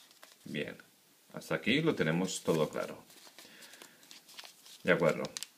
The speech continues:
Para hacer la nave lo que hacíamos era doblar esto para hacer la cabina de mando. Pero en esta ocasión lo que vamos a hacer es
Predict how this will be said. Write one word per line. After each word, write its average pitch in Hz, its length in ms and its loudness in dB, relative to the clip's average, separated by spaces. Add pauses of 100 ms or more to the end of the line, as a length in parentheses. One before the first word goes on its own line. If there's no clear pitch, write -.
(680)
Para 117 160 10
hacer 156 160 12
la 170 100 12
nave 190 260 10
lo 175 160 8
que 117 100 10
hacíamos 120 400 8
era 113 340 12
doblar 90 380 10
esto - 200 2
para 90 160 8
hacer 85 260 4
la 90 380 10
cabina 80 240 2
de 76 120 2
mando. 71 420 -4 (400)
Pero 139 240 10
en 139 80 8
esta 143 160 6
ocasión 120 480 6
lo 90 120 6
que 90 80 2
vamos 90 280 6
a 117 40 -2
hacer 95 280 6
es - 260 4